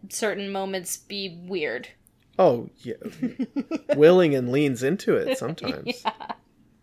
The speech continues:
Speaker 1: Um, anything you wanna, like,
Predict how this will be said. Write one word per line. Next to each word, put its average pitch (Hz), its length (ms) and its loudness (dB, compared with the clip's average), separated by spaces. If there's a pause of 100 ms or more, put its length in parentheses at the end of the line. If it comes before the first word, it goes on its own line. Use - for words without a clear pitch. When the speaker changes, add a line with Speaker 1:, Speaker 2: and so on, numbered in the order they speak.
(1500)
Speaker 1:
Um, 220 300 4
anything 381 480 0
you 359 120 0
wanna, 285 260 2
like, 233 540 -2